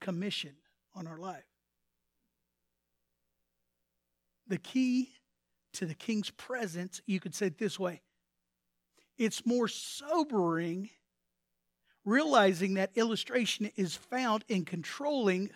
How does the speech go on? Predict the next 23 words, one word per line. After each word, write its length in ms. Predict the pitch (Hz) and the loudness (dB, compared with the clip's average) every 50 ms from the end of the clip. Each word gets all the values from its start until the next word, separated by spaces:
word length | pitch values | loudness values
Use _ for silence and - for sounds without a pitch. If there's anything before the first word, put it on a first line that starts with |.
| - | -4
who 200 | - 254 262 254 | 0 2 2 2
gets 360 | 214 185 202 240 240 - - - | 0 0 0 0 0 -2 -6 -10
to 120 | - 233 | -10 -10
see 220 | 202 - - 226 214 | -8 -4 -4 -2 -2
the 100 | 180 208 | -2 -4
king. 380 | - - 254 247 214 165 170 - _ _ _ _ _ _ _ _ _ _ _ _ _ _ _ _ _ _ _ _ _ _ _ _ _ _ _ _ _ _ _ _ _ _ _ _ _ _ _ _ _ _ _ _ _ _ _ _ _ _ _ _ _ _ _ _ _ _ _ _ _ _ _ _ _ | -2 0 0 2 0 0 -4 -8 _ _ _ _ _ _ _ _ _ _ _ _ _ _ _ _ _ _ _ _ _ _ _ _ _ _ _ _ _ _ _ _ _ _ _ _ _ _ _ _ _ _ _ _ _ _ _ _ _ _ _ _ _ _ _ _ _ _ _ _ _ _ _ _ _
This 180 | 233 220 - 214 | -4 -4 -4 -4
is 100 | 170 175 | -6 -6
a 60 | 165 | -2
whole 200 | - 233 269 269 | 0 0 2 2
nother 340 | 277 285 269 277 277 262 262 - - - - _ _ - | 2 4 4 4 4 2 2 -2 -10 -20 -20 _ _ -2
paradigm, 600 | - 269 277 233 214 175 185 180 180 170 175 - - | 2 4 6 6 6 6 6 4 4 0 -2 -4 -2
and 200 | 226 208 190 - - | -2 -2 -2 -2 -4
probably 300 | - 277 285 262 226 202 | -4 -2 2 4 4 4
a 40 | 170 | 4
paradigm 420 | - - 233 233 208 214 208 202 | 4 4 4 6 6 4 2 2
shift 460 | 156 - - - 240 202 185 165 - - | 0 -2 0 2 4 4 4 2 -2 -2
or 160 | 226 185 175 | -2 0 0
a 40 | 170 | -2
thinking 460 | - - - 240 233 - 214 180 160 | -2 -2 -2 -2 0 0 -2 -2 -2
shift 600 | - - - - 277 247 190 175 175 175 - - - _ _ _ _ _ _ _ - | -4 -4 -2 2 2 4 4 2 0 -2 -8 -18 -20 _ _ _ _ _ _ _ -4
on 140 | 202 196 | -2 0
evangelism. 760 | 190 180 196 220 233 240 233 170 170 165 170 156 - - - | 0 0 0 0 2 2 0 0 -2 -4 -6 -8 -10 -12 -18